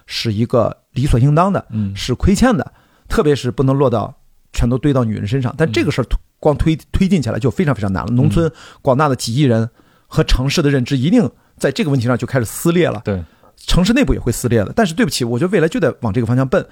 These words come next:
Speaker 2: 嗯。
Speaker 1: 如果你不认同这个，他提的这个问题本身就没有意义。
Speaker 2: 嗯。
Speaker 1: 你提这个问题本身就是，我们不能只把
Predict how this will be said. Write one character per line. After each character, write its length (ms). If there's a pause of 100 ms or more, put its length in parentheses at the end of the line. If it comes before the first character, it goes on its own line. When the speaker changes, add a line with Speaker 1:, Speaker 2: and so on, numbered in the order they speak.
(120)
Speaker 2:
嗯。 120
Speaker 1:
如 140
果 80
你 100
不 120
认 180
同 160
这 120
个， 140 (100)
他 100
提 160
的 60
这 100
个 60
问 160
题 120
本 140
身 100
就 80
没 100
有 80
意 60
义。 140 (160)
Speaker 2:
嗯。 320
Speaker 1:
你 100
提 200
这 120
个 80 (120)
问 120
题 100
本 200
身 260 (240)
就 120
是， 220 (220)
我 120
们 200
不 120
能 160
只 180
把 120